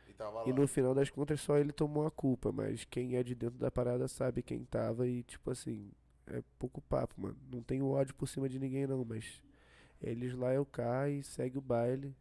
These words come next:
Speaker 2: e fé. Mas tem alguns que eu, tipo o M D mesmo, que era um mano que
Speaker 1: Tava nos mic aí da vida jogando.
Speaker 2: brabo, tá ligado? É
Speaker 1: M D?
Speaker 2: meu irmão até hoje, M D, pô.
Speaker 1: M D.
Speaker 2: Tá na Dura Igual Concreto também.
Speaker 1: Ah, pode pôr.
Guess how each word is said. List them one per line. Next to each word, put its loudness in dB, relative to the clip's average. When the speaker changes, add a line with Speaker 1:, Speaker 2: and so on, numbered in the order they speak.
Speaker 2:
e -6
fé. 0
Mas 4
tem 4
alguns 2
que 0
eu, 4
tipo -4
o 6
M 4
D 4
mesmo, 2
que -4
era 4
um 0
mano 0
que 0
Speaker 1:
Tava -8
nos -8
mic -6
aí -6
da -6
vida -10
jogando. -10
Speaker 2:
brabo, 6
tá -2
ligado? 4
É -4
Speaker 1:
M 0
D? -2
Speaker 2:
meu 8
irmão 6
até 6
hoje, 6
M 0
D, 4
pô. -12
Speaker 1:
M -18
D. -18
Speaker 2:
Tá 0
na 4
Dura 4
Igual 4
Concreto -2
também. 0
Speaker 1:
Ah, -20
pode -20
pôr. -20